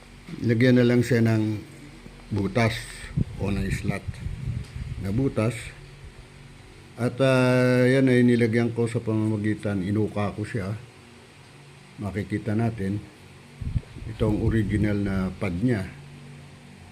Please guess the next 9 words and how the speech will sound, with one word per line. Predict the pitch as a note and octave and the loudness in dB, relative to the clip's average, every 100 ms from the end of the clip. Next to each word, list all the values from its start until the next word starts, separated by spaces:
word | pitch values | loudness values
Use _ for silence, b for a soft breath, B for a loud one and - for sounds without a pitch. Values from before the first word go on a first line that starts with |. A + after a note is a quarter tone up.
| - - - - | -20 -20 -18 -8
na | A2+ G2+ F#2+ | -4 -2 -2
ano, | G#2 G2 - - - - G#2 | -2 -2 -4 -4 -6 -8 -8
ah, | G2+ | -6
inuka | G#2+ A2 A#2+ A#2 B2+ | 0 2 2 4 2
ko | B2+ B2+ | 2 0
siya | B2+ C#3+ C#3+ - - - - - - - - - - - - - F#2+ | 4 4 2 -2 -12 -18 -18 -20 -20 -20 -20 -20 -20 -20 -20 -14 -2
dahil | A#2 A#2+ A#2 A#2 A2 - - - - - - - | 2 4 6 6 4 0 -12 -18 -20 -20 -18 -4
para | B2+ B2 B2+ B2 A2+ - - - - - - - - - - - - - - - - - - | 0 4 4 2 -2 -10 -18 -20 -20 -20 -20 -20 -20 -20 -20 -20 -20 -20 -20 -20 -20 -20 -4
ma-, | B2+ B2+ B2 A#2+ A#2 A#2 A#2 A2+ G#2+ | 0 2 2 2 0 2 2 0 -2